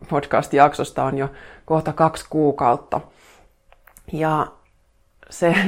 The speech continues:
<laughs> viimeinen jakso tätä ennen oli se, joka oli mulle se tosi, tosi iso ulostulo, kun mä puhuin tästä vapaaehtoisesta lapsettomuudesta. Ja se otti mulle silloin aika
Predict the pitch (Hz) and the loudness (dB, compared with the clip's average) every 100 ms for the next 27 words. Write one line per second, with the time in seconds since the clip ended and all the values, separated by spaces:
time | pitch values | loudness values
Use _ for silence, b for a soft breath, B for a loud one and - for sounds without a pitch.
0 | 185 - - - - 185 208 196 170 160 | -2 -8 -16 -18 -2 6 8 8 8 6
1 | 160 160 160 160 156 165 165 156 143 147 | 4 2 4 6 6 6 4 2 2 0
2 | 147 160 151 - 151 147 151 147 156 147 | 0 0 -2 -2 -2 0 2 0 0 2
3 | 151 - - - 151 151 156 143 131 143 | 2 0 -12 -4 -4 -2 -2 0 -2 -4
4 | 147 - - b _ - 147 - 131 143 | -6 -8 -10 b _ -6 -6 0 0 0
5 | - - 170 170 - 170 151 143 B B | -4 2 4 4 0 0 0 0 B B
6 | B B - 143 139 156 151 147 135 143 | B B -6 -6 0 2 2 0 -2 -2
7 | 135 - - - 151 151 147 143 143 143 | -4 -4 -10 -2 0 4 6 4 2 -8
8 | - 139 143 147 139 - 139 127 135 143 | -4 2 2 0 -8 -8 -8 -6 -6 -6
9 | - 143 B B B B B B 143 147 | -8 -12 B B B B B B -2 2
10 | 131 127 - - _ _ _ - - 196 | 4 4 0 -18 _ _ _ -10 2 2
11 | - 190 165 156 - 185 165 - 165 160 | 4 2 4 2 0 -2 -2 0 -2 -2